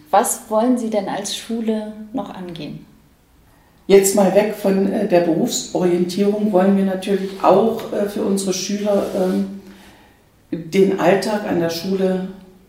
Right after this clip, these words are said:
Speaker 2: beziehungsweise auch nach der Schule hier, äh, noch weiter gestalten. Also wir sind jährlich auf der Suche, äh, attraktive Angebote im G-T-A-Bereich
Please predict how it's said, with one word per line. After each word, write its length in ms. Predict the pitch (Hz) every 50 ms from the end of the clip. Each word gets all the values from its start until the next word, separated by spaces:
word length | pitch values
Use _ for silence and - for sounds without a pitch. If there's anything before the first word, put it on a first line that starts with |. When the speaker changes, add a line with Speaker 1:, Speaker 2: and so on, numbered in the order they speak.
| _ -
Speaker 2:
beziehungsweise 720 | 170 - - - 196 185 185 - - - - - - -
auch 200 | - - - -
nach 420 | - - 302 - 160 - - - -
der 140 | - 185 185
Schule 360 | - - - 185 175 170 170
hier, 760 | 170 - - 185 170 165 165 - - - - 170 165 160 -
äh, 40 | - - - - - - _ _ _ _ - 175
noch 160 | 160 160 156
weiter 280 | 143 135 127 - -
gestalten. 680 | - - - - - - - - - - - - - -
Also 220 | - - - 175
wir 120 | 175 185 175
sind 340 | - - 196 196 190 190 -
jährlich 480 | - 175 175 180 180 180 185 180 - -
auf 120 | - -
der 140 | - 180 170
Suche, 1000 | 165 - 180 180 185 185 185 175 175 160 - - - - - 175 180 175 180 - -
äh, 40 | -
attraktive 680 | 175 185 - - - 202 190 - - - 175 - - -
Angebote 800 | - 160 170 170 - 185 - - 170 175 - - 170 170 175 175 - - - - - - - _ _
im 100 | - -
G-T-A-Bereich 1200 | 165 - - - - - - - - 185 202 - - 214 196 196 196 196 202 - - - - - -